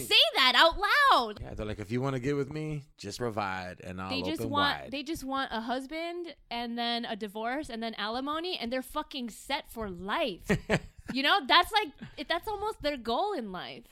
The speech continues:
Speaker 2: It's crazy 'cause then, like, what do you do after that? Like, they do that. They get a bomb guy that wants to take care of 'em, give 'em everything. And then they say, "Fuck it.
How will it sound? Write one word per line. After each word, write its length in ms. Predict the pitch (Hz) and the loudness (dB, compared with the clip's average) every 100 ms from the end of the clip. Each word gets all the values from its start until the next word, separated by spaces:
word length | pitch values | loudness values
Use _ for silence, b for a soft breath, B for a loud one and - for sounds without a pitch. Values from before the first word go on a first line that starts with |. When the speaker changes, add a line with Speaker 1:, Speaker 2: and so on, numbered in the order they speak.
| B B | B B
Speaker 2:
It's 200 | 147 - | 0 0
crazy 420 | - 233 240 - 208 | 4 4 4 2 -2
'cause 200 | 165 143 | -2 0
then, 100 | 147 | 0
like, 100 | 113 | 4
what 100 | 214 | 4
do 60 | |
you 100 | 233 | 4
do 200 | 165 202 | 2 4
after 200 | 180 160 | 4 2
that? 280 | 139 165 95 | 2 0 0
Like, 200 | 107 95 | -4 0
they 180 | 127 143 | 4 4
do 260 | 104 151 147 | 4 4 4
that. 440 | 117 117 151 170 _ _ | 4 0 0 -4 _ _
They 160 | 104 113 | -2 2
get 160 | 135 | 4
a 100 | 123 - - | 2 0 0
bomb 240 | 120 131 143 | 2 2 2
guy 240 | 135 131 | 4 4
that 80 | 127 | 4
wants 160 | 120 - | 0 -4
to 40 | - | -4
take 140 | 113 | -2
care 220 | - 127 | 2 2
of 80 | 120 | 2
'em, 100 | 120 | 0
give 160 | 123 120 | -4 -4
'em 80 | |
everything. 520 | 120 127 127 151 165 156 b b b | -4 -4 -4 -4 -6 -12 b b b
And 120 | 87 | -8
then 120 | 101 | -6
they 80 | 98 | -6
say, 160 | - 95 | -6 -6
"Fuck 320 | - 104 | -4 -6
it. 100 | 90 | -6